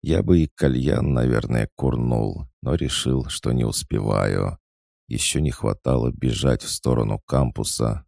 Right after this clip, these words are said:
опасаясь вахтёрского гнева. Когда официантка принесла заказ,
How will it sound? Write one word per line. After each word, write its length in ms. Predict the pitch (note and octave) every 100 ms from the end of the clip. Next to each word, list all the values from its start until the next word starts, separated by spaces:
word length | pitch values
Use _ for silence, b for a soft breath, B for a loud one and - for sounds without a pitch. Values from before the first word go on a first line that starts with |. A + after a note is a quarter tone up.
| -
опасаясь 680 | A#1 G#1+ - - B1+ A#1+ -
вахтёрского 800 | A#1+ - - A1 G1+ - A1 G#1+
гнева. 760 | G#1+ A1+ A1 G1+ G1+ G1+ - _ _ _ _ _ _ _
Когда 400 | A#2 - A#1 B1+
официантка 800 | - - - - A#1+ B1 A1+ -
принесла 640 | - A1 A#1 - - G#1+
заказ, 680 | G1+ G1+ - C#2 C2 - -